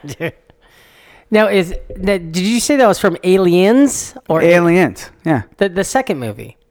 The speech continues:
Speaker 2: Yeah, it's not as good as the first one, but the fight scene's good.
Speaker 1: Dude, I told you why it's better, because they said, "Let's take everything that's good from the first movie and give you more aliens,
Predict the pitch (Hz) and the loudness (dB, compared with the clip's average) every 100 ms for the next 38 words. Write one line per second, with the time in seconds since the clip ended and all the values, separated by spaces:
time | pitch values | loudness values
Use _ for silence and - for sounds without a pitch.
0 | _ - 160 101 - 143 - 135 123 180 | _ -2 0 0 -8 -16 -12 -8 -2 0
1 | 170 131 170 151 113 113 170 160 117 101 | 0 0 2 2 0 -2 0 0 0 -2
2 | 110 110 147 151 - 82 71 104 67 - | -4 -2 -2 -2 -4 -8 -8 -8 -8 -10
3 | - 233 131 - - 214 214 156 135 123 | -4 -2 -2 -6 -4 -2 -2 -2 -2 -4
4 | 117 127 131 120 - - 139 98 - - | -6 -6 -4 -4 -6 -6 -6 -6 -10 -14
5 | - 123 113 120 107 - 123 117 147 156 | -10 -8 -6 -6 -8 -8 -6 -6 -6 -6
6 | - - _ _ _ _ _ - 196 175 | -8 -16 _ _ _ _ _ -4 -2 0
7 | 196 226 247 208 123 170 180 170 139 - | 0 0 0 0 0 0 0 -2 -4 -2
8 | 180 - 135 117 113 113 113 131 120 113 | -4 -2 -4 -4 -4 -4 -4 -6 -4 -4
9 | 113 139 147 143 135 127 117 117 113 127 | -2 0 -2 -4 -6 -6 -6 -6 -8 -12
10 | - | -18